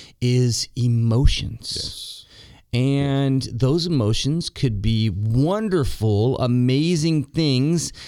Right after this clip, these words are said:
Speaker 1: And sometimes if they're abused or misused, they can lead us down the wrong path.
Speaker 2: Hmm.
Speaker 1: Was writing actually a little bit this morning on the pursuit of pleasure,
Speaker 2: Yeah.
Speaker 1: talking about the, you know, just those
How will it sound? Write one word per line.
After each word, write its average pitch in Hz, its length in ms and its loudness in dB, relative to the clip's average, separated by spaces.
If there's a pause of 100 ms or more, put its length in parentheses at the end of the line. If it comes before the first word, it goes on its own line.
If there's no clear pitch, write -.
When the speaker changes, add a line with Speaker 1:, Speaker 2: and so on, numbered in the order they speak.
(340)
Speaker 1:
And 139 220 0
sometimes 139 840 -2
if - 220 -2
they're 135 320 0
abused 127 1300 0 (520)
or 113 160 -2
misused, 107 1000 0
they 98 200 0
can 117 280 0
lead 104 220 2
us 104 220 -2 (100)
down 95 520 2
the 98 100 -4
wrong 92 340 0
path. 95 460 -2
Speaker 2:
Hmm. 90 160 -6 (500)
Speaker 1:
Was 104 180 2
writing 107 260 0
actually 98 440 -2
a 101 60 -4
little 98 200 0
bit - 140 -4
this - 240 -6
morning 104 320 2
on 95 140 2
the 92 60 0
pursuit 110 360 -2
of 92 80 -6
pleasure, 95 480 0
Speaker 2:
Yeah. 104 120 -2 (120)
Speaker 1:
talking 107 300 -2
about 98 400 0
the, 95 260 2
you 101 80 -2
know, 98 160 2
just 98 380 -6
those 101 340 0